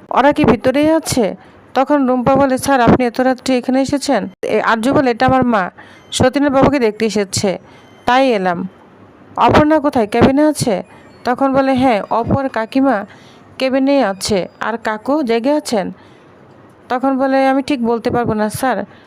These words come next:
মনে হয় আছে জেগে।" তখন রুম্পা বলে, "আমার মন বলছে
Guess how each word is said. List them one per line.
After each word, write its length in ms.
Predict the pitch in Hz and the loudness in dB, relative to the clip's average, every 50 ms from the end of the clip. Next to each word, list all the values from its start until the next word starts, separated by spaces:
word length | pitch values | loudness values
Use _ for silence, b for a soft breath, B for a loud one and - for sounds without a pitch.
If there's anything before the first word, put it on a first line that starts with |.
| B B B - | B B B -2
মনে 220 | 220 240 240 247 262 | -2 0 0 0 0
হয় 220 | 254 277 285 269 | 2 2 2 2
আছে 340 | 226 202 202 - - - 202 | 0 -2 -4 -4 -4 -4 -2
জেগে।" 320 | 190 190 185 180 180 175 - - - - | 0 -2 -2 -2 -4 -6 -6 -8 -12 -14
তখন 280 | - - - 320 302 262 | -8 -4 -2 0 0 2
রুম্পা 280 | 269 269 254 247 285 | 0 0 2 2 2
বলে, 240 | 285 294 285 269 233 | 2 2 2 2 0
"আমার 220 | 220 226 247 262 254 | 0 0 0 0 0
মন 360 | 240 233 233 240 254 254 262 | 0 0 0 0 0 0 0
বলছে 460 | 262 277 269 254 - 254 214 185 196 | 0 0 -2 -2 -2 -2 -2 -2 -4